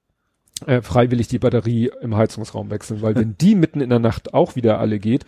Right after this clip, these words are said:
Speaker 2: Ja.
Speaker 1: das ist dann richtig scheiße, weißt du, muss ich die Dachbodenluke aufmachen, muss da hochkraxeln und in den Heizungsraum und so. Und wenn,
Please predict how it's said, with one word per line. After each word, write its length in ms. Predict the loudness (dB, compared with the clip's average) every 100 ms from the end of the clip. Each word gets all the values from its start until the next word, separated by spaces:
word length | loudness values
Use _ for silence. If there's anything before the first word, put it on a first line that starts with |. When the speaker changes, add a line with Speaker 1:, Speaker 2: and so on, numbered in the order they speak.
| -8
Speaker 2:
Ja. 80 | 0
Speaker 1:
das 160 | 2 2
ist 140 | 0
dann 100 | 0
richtig 300 | 0 -4 -8
scheiße, 380 | -8 -6 -6 -6
weißt 160 | -4 -4
du, 40 |
muss 140 | -4 -4
ich 80 | -6
die 120 | 0
Dachbodenluke 680 | 2 4 2 2 0 2 2
aufmachen, 600 | 2 -2 -2 -2 -2 -4 -8 -16 -20 -20
muss 260 | -6 -4 0
da 460 | 4 4 4 0 -2
hochkraxeln 1300 | -2 -2 -6 -20 -16 -10 -2 -2 2 4 4 2
und 200 | -4 -8
in 100 | -4
den 160 | -4 2
Heizungsraum 640 | 2 2 -4 -2 -2 0
und 120 | 0
so. 180 | 0 0 -2 -20 -20 -20 _
Und 220 | -2 2
wenn, 260 | 0 0